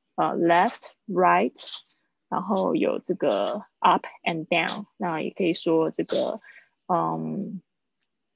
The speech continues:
bottom，然后上的话应该是 top，from the top，OK，啊，所以呢，top or bottom，B O T T O M就是指这个最底部，然后 left、right。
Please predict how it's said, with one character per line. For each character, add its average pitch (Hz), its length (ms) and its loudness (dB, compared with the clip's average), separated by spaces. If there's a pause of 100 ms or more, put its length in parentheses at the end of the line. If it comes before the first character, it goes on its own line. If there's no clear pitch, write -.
(280)
bottom， 208 540 -2 (240)
然 165 140 -4
后 185 540 0
上 190 500 0
的 165 160 -2
话 - 480 0 (400)
应 190 160 2
该 185 200 -2
是 - 220 -8
top，from - 800 0
the 170 80 2
top，OK， - 1120 -4 (120)
啊， 190 280 2
所 - 180 -4
以 185 160 -2
呢， 180 240 -6
top - 300 4 (480)
or 175 320 6
bottom，B - 1040 0
O 185 180 4
T - 160 -6
T - 180 0
O - 120 2
M - 240 -4
就 - 180 -8
是 175 140 -6
指 - 340 -12
这 - 80 -4
个 - 120 -2
最 - 160 4
底 - 340 -6
部， 185 180 -8 (460)
然 185 100 0
后 185 300 2 (280)
left、 202 520 4 (280)
right。 - 460 -2